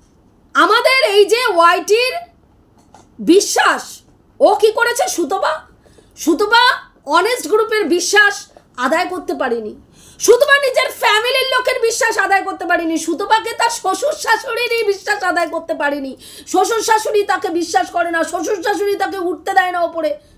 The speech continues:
তুই দেখে এসছিস, তুই দেখে এসছিস সুতপা ওপরে উঠতে পারে না,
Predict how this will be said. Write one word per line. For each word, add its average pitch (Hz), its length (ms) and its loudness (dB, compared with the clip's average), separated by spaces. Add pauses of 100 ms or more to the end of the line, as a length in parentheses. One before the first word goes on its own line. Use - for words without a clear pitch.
(100)
তুই 311 120 -2
দেখে 233 260 -2
এসছিস, 339 480 -6 (800)
তুই 392 160 6
দেখে 311 300 2
এসছিস 466 680 0 (380)
সুতপা 403 440 4
ওপরে 392 260 0
উঠতে 392 300 -4
পারে 415 240 0
না, 392 320 -2